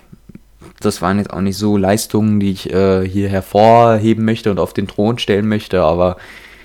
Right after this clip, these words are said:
ich glaube, sie sieht irgendwie so aus, so wie sie spielt, als ob sie auch einen interessanten Charakter darstellen kann. Also definitiv verschwendetes Potenzial an der Stelle.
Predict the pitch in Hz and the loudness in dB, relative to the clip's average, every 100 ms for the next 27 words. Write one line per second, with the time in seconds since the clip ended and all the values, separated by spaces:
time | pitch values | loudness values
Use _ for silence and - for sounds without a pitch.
0 | - _ - - - - 98 - 107 110 | -20 _ -14 -10 -10 -8 -8 0 2 4
1 | 101 110 110 107 104 85 - - - - | 4 4 4 4 2 -2 -8 -18 -20 -16
2 | - 113 110 - 135 - 120 120 113 101 | -8 -4 -2 -2 -4 -4 -4 -2 -2 -4
3 | - - 107 120 - 101 107 104 - - | -4 -2 0 -2 -4 -4 -4 -4 -6 -10
4 | 107 113 117 117 - 98 - 104 - - | -6 -2 -2 -4 -8 -12 -8 -8 -8 -2
5 | 92 101 - - 98 95 101 - 98 - | 2 2 0 -8 -8 -8 -10 -8 -10 -8
6 | - 104 120 - _ - - 117 110 104 | -8 -6 -8 -10 _ -20 -12 -6 -6 -8
7 | - - 98 123 123 85 87 - _ - | -12 -10 -8 -8 -8 -6 -6 -8 _ -16
8 | - - - 107 - - - - - - | -14 -14 -16 -16 -16 -18 -20 -20 -20 -8
9 | 104 104 120 131 131 120 120 110 - 123 | -4 -2 -2 -2 -4 -4 -4 -4 -2 -4
10 | 123 117 - 110 98 - 110 113 90 90 | -2 -6 -2 -2 -2 2 2 2 0 -4
11 | - 95 120 | -6 -2 -2